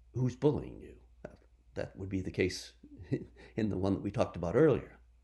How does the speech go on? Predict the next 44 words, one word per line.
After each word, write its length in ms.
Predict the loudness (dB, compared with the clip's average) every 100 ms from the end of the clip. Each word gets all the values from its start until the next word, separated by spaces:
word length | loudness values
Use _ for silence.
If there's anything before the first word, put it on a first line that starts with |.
| _ -20 2
But 140 | 4
let's 260 | 4 2 2
assume 380 | 0 2 4 4
it's 140 | 2
someone 320 | 2 2 2
else. 320 | 2 0 -6 -12 -20 -20 -20 -8
How 200 | -2 -2
exactly 460 | -2 -2 0 0
is 100 | 0
the 60 | -2
chair 260 | 0 2
going 240 | 4 4 2
to 80 | 2
stop 300 | -4 -6 -6
such 240 | -10 -8
behavior? 460 | -12 -12 -14 -18 -20 -20 _ _ -20 _ _ -20 -20 -6
Perhaps 240 | -2 0 -2
a 40 |
talk 360 | 0 -2 -2 -4
with 120 | -2
the 80 | -2
offending 380 | 0 0 0
person 400 | -2 -6 -4 -10 -8 0
might 400 | 2 2 0 -8 _ _
bring 200 | -6 -6
about 240 | -6 -10 -10
a 80 |
change. 500 | -12 -12 -12 -18 -20 -20 _ -20 _ _ -20 -14 0
It's 160 | 4
also 280 | 6 6 6
possible, 460 | 2 0 2 2 2
however, 340 | 2 2 2
that 280 | 2 0 4
now 220 | 4 4
the 120 | 2
chair 380 | -4 -4 -2 0
gets 240 | 0 -2 -2
bullied 360 | 0 0 2
in 120 | 0
addition 440 | -2 -2 -4 -2 -4
to 80 | -4
the 80 |
faculty 420 | -6 -6 -6 -12 -12
member. 320 | -14 -16